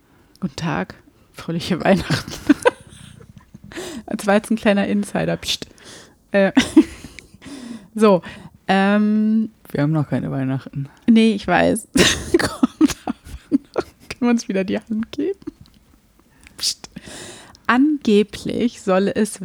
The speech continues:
Speaker 1: weltweit zwei Komma sechs Millionen Freimaurer geben. Das ist schon eine große Gruppe. Und die sind nämlich aber in unterschiedliche, und jetzt finde ich das Wort so cool, weil das so ein bisschen altertümlich klingt,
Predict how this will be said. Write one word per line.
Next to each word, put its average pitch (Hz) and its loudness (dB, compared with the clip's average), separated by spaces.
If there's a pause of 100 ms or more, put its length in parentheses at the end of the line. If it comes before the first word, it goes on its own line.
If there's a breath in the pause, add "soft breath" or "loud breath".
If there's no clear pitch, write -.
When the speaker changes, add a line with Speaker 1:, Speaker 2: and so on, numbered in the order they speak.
Speaker 1:
weltweit 180 -2 (140)
zwei 175 -4
Komma 294 0
sechs 220 -4
Millionen 196 -2
Freimaurer 170 -4
geben. 151 -8 (480)
Das 180 -14
ist - -8
schon 302 -2
eine 381 -6
große 320 -2
Gruppe. - -4 (520 loud breath)
Und 226 2
die 330 8
sind 233 2
nämlich 208 0
aber 190 -2
in 208 -4
unterschiedliche, 220 -4
und 190 -2
jetzt - -6
finde 208 -4
ich - -8
das - -8
Wort 175 -2
so - -8 (160)
cool, 190 2
weil 160 -2
das 175 -10
so 175 -6
ein 170 -4
bisschen 175 -6
altertümlich 175 -2
klingt, 202 -6